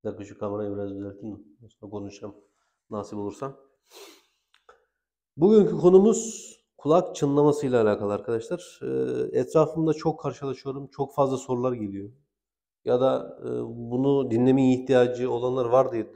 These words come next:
vardır diye düşünüyorum. Ee, birçok kişinin kulak çınlaması var.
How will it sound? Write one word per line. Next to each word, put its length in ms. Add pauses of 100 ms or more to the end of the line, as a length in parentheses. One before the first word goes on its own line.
(160)
vardır 360
diye 140
düşünüyorum. 480 (1000)
Ee, 520
birçok 300
kişinin 260
kulak 280
çınlaması 480
var. 160